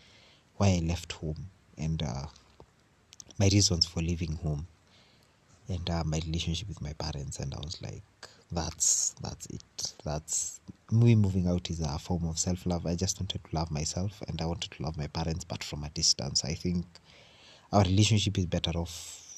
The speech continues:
from a distance. Like, the way my dad was with his, with his parents, I think that worked for him, and maybe,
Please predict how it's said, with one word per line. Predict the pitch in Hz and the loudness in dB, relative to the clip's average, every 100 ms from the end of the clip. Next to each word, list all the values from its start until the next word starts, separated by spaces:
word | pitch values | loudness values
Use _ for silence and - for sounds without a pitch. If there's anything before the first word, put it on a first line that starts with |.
| - - | -20 -16
from | - 98 92 | 2 4 6
a | |
distance. | 82 90 - 73 85 - 82 | 4 2 0 -4 -4 -4 -2
Like, | 80 80 - - - _ _ | -2 -2 -10 -20 -20 _ _
the | 92 | 2
way | 95 | 4
my | 110 92 | 6 4
dad | 95 95 92 | 2 0 2
was | 87 92 87 | 2 2 0
with | 80 | -2
his, | 82 78 - - | -4 -4 -8 -6
with | 82 85 | -4 -2
his | 80 | -4
parents, | - 87 92 92 101 | 0 2 2 0 -2
I | - - | -4 -6
think | - 78 80 - - - - _ _ | -6 -4 -4 -6 -18 -20 -20 _ _
that | 98 95 | 4 4
worked | 85 - - | 0 -4 -6
for | - 85 | -4 0
him, | 110 110 | 2 2
and | 85 | 0
maybe, | 85 85 87 85 85 | 0 0 0 -2 -2